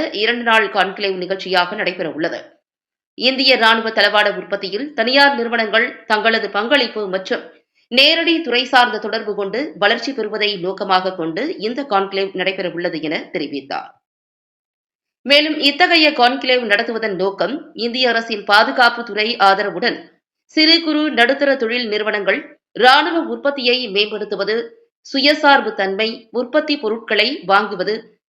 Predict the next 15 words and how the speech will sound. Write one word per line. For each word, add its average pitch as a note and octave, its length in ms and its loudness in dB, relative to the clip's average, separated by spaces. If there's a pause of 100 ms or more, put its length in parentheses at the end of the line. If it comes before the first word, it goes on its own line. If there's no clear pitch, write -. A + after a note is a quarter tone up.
(220)
பொருட்களின் C#4+ 600 2
தரம் A3+ 320 4
குறித்து G3+ 360 -4 (140)
ஆய்வு G#3+ 340 2
செய்வது, F#3 380 -4 (480)
அது B3+ 220 4
குறித்த C#4 380 -2
சந்தேகங்கள் A#3+ 680 0
குறித்து A3 280 -6
விவாதிப்பது G3+ 640 0
என F#3 160 0 (180)
பல்வேறு A3 400 -2
நிகழ்ச்சிகள் A#3+ 460 -4
நடைபெறும் F#3 480 -2
என்றார். D3+ 440 -6